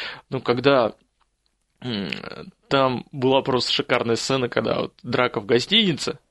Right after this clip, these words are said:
э, как, а эта драка в гостинице происходит внутри сна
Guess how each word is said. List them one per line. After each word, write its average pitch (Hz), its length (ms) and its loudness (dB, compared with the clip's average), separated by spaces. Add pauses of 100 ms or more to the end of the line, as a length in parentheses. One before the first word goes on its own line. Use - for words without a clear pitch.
(100)
э, 147 280 2
как, 117 240 -2 (440)
а 110 720 2
эта 117 180 2
драка 120 320 0
в - 40 -8
гостинице 120 460 0
происходит 123 580 0
внутри 123 280 0
сна 123 400 -2